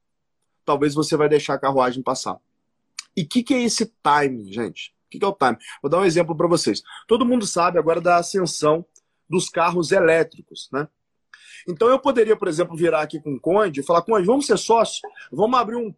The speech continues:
posto de carro elétrico?" Ou seja, eu quero fazer manutenção e recarga pra carros elétricos em pontos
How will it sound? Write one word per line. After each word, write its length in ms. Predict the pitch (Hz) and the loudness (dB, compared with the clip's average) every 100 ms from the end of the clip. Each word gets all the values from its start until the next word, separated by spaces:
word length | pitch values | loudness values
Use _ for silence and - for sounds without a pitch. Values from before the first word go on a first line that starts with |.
| _ | _
posto 400 | - 262 262 - | 2 2 2 -6
de 80 | 180 | -12
carro 280 | 175 190 180 | -2 0 0
elétrico?" 560 | 156 202 190 - - - | 2 0 0 -6 -18 -2
Ou 140 | 208 | 0
seja, 240 | 202 185 147 | 2 0 -2
eu 40 | |
quero 160 | 190 196 | -4 -2
fazer 240 | 196 180 | 0 0
manutenção 760 | 196 202 196 190 170 - 233 254 - _ - | 2 0 2 0 0 0 0 0 -8 _ -2
e 120 | 247 | 2
recarga 500 | 247 - 202 214 208 | 2 2 0 2 0
pra 160 | 214 202 | -4 -2
carros 340 | 196 185 175 | -2 -2 -2
elétricos 420 | 165 185 - 190 | 0 -2 -2 -4
em 120 | 202 | -4
pontos 600 | 180 196 214 214 240 - | 0 4 4 4 -2 -2